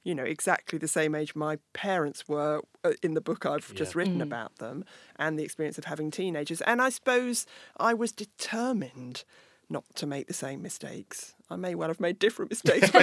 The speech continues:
Speaker 1: at least I haven't made the same ones.
Speaker 3: It's
Speaker 1: But the secrecy thing seems to me very much a part of it. And you're right,
Speaker 2: Mm.
Speaker 1: we do just talk to each other much more.
Speaker 2: Mm.
Speaker 1: Um, you know, my kids have been through their ups and downs, and there have been difficult moments, but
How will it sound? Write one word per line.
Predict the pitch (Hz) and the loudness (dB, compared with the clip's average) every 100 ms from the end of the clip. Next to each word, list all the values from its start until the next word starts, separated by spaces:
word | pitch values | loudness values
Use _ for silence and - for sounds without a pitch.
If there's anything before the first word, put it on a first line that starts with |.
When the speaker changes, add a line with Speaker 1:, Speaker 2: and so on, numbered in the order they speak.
| 392 | 10
Speaker 1:
at | |
least | - - | 8 10
I | 311 302 | 8 8
haven't | 254 | 6
made | - 233 - | 6 4 2
the | |
same | - 202 220 202 | 2 4 4 2
ones. | 123 151 | 0 0
Speaker 3:
It's | 220 - | 0 2
Speaker 1:
But | 226 220 | 2 4
the | |
secrecy | 233 285 - - - 160 | 2 0 -2 -6 -6 -6
thing | - 127 135 | -6 -6 -6
seems | - 147 139 | -4 -4 -4
to | 180 | -4
me | 147 | -4
very | 143 135 | -2 -2
much | 120 - | -4 -10
a | - | -12
part | - - - | -12 -12 -10
of | |
it. | - - | -4 -2
And | 202 | 2
you're | 220 | 2
right, | 196 135 | 4 2
Speaker 2:
Mm. | 131 | 2
Speaker 1:
we | 196 | -2
do | 233 233 | 0 -2
just | 208 196 - | -2 -4 -2
talk | - 226 - - - | 0 0 -2 -16 -12
to | - 135 | -8 -8
each | - | -8
other | 131 120 | -10 -10
much | 147 - - - | -8 -10 -10 -10
more. | 87 64 117 | -8 -6 -2
Speaker 2:
Mm. | 113 104 98 - - | 0 -2 -4 -10 -10
Speaker 1:
Um, | 160 160 165 170 | -6 -4 -4 -6
you | - 247 | -4 -2
know, | 185 | 0
my | 220 | 0
kids | 233 - 240 | -2 -4 -6
have | - 240 - | 0 -2 0
been | 175 | -4
through | - 143 | -4 -4
their | 139 | -2
ups | 120 - - | -4 -6 -8
and | 135 | -8
downs, | 120 117 135 143 | -8 -8 -8 -6
and | 160 | -2
there | 175 | 0
have | 214 208 - | 0 0 0
been | 160 151 139 143 - - - _ _ - | -2 -2 -4 -10 -12 -20 -20 _ _ 0
difficult | 185 170 - 151 | 0 0 -2 -2
moments, | 165 165 156 135 123 | 2 0 0 -4 -8
but | - 170 | -2 0